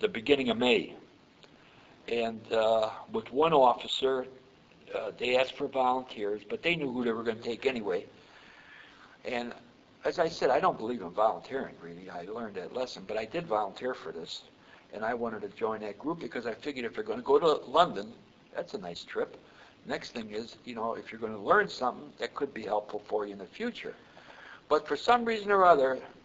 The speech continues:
the officer, uh, in charge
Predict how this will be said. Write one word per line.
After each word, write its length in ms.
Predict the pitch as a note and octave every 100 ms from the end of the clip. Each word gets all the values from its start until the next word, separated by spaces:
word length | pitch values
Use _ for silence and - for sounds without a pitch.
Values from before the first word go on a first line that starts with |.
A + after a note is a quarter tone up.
| - - - - - -
the 120 | B2
officer, 640 | C3 D#3 - C#3 C#3 B2+ A#2+ - - - - -
uh, 160 | - - -
in 120 | -
charge 520 | G2 C3 A#2+ G2 -